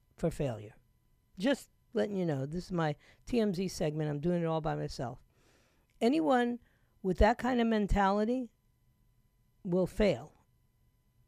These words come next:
You wanna make men uncomfortable? As the mother of sons and the grandmother of boys,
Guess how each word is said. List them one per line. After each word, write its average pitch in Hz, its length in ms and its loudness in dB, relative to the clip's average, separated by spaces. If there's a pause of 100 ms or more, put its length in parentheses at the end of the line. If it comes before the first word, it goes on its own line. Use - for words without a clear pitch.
(340)
You 196 120 4
wanna 233 160 6
make 247 200 4
men 233 180 2
uncomfortable? 240 680 2 (540)
As 190 340 4
the 175 320 -2
mother 233 500 4
of 254 260 0
sons 254 420 2
and 165 260 0
the 160 260 -2 (340)
grandmother 240 720 4
of 208 160 -2
boys, 233 500 2